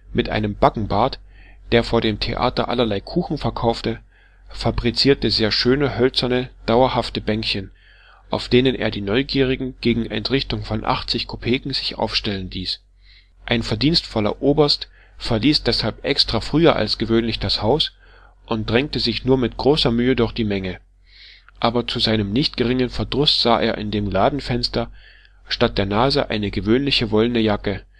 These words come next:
sowie das lithographierte Bild eines jungen Mädchens, das seinen Strumpf glatt zog,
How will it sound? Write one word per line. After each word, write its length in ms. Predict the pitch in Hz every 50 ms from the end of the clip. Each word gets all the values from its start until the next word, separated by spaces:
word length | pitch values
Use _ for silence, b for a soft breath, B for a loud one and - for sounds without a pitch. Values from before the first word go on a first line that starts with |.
| b b b b
sowie 300 | - - 120 104 120 131
das 220 | 117 107 - -
lithographierte 760 | 127 127 - 117 101 - - 101 - - 123 123 120 - 101
Bild 320 | 92 120 135 147 - -
eines 240 | - 107 104 95 -
jungen 300 | - 120 120 110 101 95
Mädchens, 500 | 95 104 135 147 - - 151 147 - - b b b b b b b b
das 160 | - 113 110
seinen 260 | - 110 104 98 101 98
Strumpf 400 | - - - 127 127 - - -
glatt 220 | 123 117 113 -
zog, 320 | - 123 110 104 - -